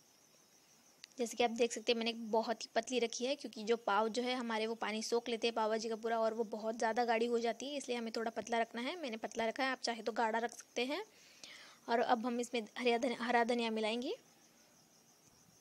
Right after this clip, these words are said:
और हरा धनिया मिलाने के बाद हम इसे अच्छी तरीके से मिलाएंगे और तवे पर पाव रखकर हम पाव भाजी के पाव गर्म करेंगे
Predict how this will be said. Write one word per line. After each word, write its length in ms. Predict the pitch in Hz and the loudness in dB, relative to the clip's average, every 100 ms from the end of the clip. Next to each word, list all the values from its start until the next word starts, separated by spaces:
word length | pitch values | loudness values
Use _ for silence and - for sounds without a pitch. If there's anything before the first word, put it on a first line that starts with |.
| - _ _ _ _ - | -20 _ _ _ _ -6
और 80 | |
हरा 240 | 220 233 240 | -2 2 2
धनिया 240 | 240 240 | 2 -2
मिलाने 340 | 233 226 226 226 | 0 0 0 -2
के 100 | 233 | -4
बाद 220 | 220 320 - _ _ - - | -2 -4 -8 _ _ -20 -10
हम 120 | 226 | -6
इसे 160 | 226 226 | 0 0
अच्छी 200 | 226 254 | 0 0
तरीके 220 | 233 247 | 0 0
से 120 | 247 | -4
मिलाएंगे 420 | 233 214 226 254 440 - - - - _ _ _ _ _ _ _ _ _ _ - - - | -2 -2 -2 -2 -4 -8 -20 -20 -20 _ _ _ _ _ _ _ _ _ _ -16 -16 -10
और 60 | 262 | -8
तवे 300 | - 240 247 | 2 6 6
पर 180 | 240 247 | 4 2
पाव 260 | 233 233 | 8 8
रखकर 400 | 220 220 - 302 - - _ | 6 -2 -4 -4 -4 -20 _
हम 240 | 254 240 208 | -8 -6 -6
पाव 220 | - 240 | 2 4
भाजी 200 | 240 233 | 4 0
के 80 | 240 | -2
पाव 300 | 233 220 220 | 2 2 2
गर्म 240 | 233 226 | -2 -2
करेंगे 440 | 240 233 240 311 | 2 2 2 -4